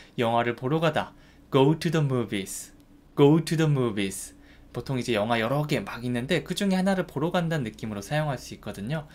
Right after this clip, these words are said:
이 표현 외워주시면 좋습니다. Go to the movies. 합시다라고 할 때 우리가 let's go라는 표현 혹시 들어보셨나요? 가요. Let's go. 뭐 사람이 보통 두 명, 세 명 이상일 때 다 같이 가자라는 느낌으로 사용할 수 있는 거죠.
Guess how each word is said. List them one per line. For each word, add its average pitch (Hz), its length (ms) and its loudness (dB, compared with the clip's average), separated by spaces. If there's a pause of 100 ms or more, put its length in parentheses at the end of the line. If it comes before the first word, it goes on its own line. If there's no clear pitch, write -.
(320)
이 147 40 -2
표현 180 280 2
외워주시면 135 540 0
좋습니다. 117 640 -2 (360)
Go 160 300 4
to 175 140 -6
the 165 120 0
movies. 107 580 -6 (600)
합시다라고 226 760 2
할 170 100 0
때 165 80 -2
우리가 156 220 2
let's 139 460 2
go라는 196 500 2
표현 147 160 -2
혹시 - 200 -8
들어보셨나요? 120 760 -2
가요. 147 640 -2 (180)
Let's 208 280 2
go. 101 300 0 (480)
뭐 113 140 -8
사람이 202 400 4
보통 151 320 -2
두 147 120 -2
명, 151 180 2
세 156 160 -2
명 147 180 2
이상일 147 420 -2
때 196 220 -2
다 - 240 -6
같이 202 440 0
가자라는 190 500 4
느낌으로 127 460 -4
사용할 147 360 -2
수 - 140 -10
있는 95 200 -10
거죠. - 280 -14